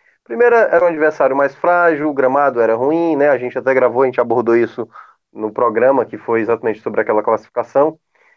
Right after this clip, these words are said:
Mas nesse jogo não, nesse jogo, digamos, já era um time jogando em casa, né, contra um adversário de mais peso.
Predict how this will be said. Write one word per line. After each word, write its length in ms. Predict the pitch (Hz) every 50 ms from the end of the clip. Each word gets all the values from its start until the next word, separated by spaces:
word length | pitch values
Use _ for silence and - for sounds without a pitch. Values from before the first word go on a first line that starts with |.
| _ _
Mas 240 | - 139 160 175 160
nesse 320 | 160 196 220 220 - 208
jogo 280 | 180 156 175 185 175 185
não, 100 | 135 117
nesse 240 | 123 139 135 - 165
jogo, 300 | 131 139 151 160 160 156
digamos, 500 | 147 139 139 135 123 113 107 107 - - _ _ _ _ _ -
já 260 | 110 117 139 135 139
era 300 | 147 156 165 170 175 180
um 100 | 180 175
time 600 | 175 - - - 151 147 143 143 147 160 160 143
jogando 340 | 117 117 113 110 113 113 123
em 100 | 147 147
casa, 600 | - 147 139 131 131 127 120 120 120 123 127 127 - _ _ _ _ _
né, 140 | 113 120 123
contra 240 | 123 120 107 123
um 40 | 127
adversário 600 | 120 107 107 101 117 107 - - 113 104 104 104
de 80 | 101 107
mais 240 | 107 107 120 - -
peso. 580 | _ _ 139 135 135 135 131 120 123 135 131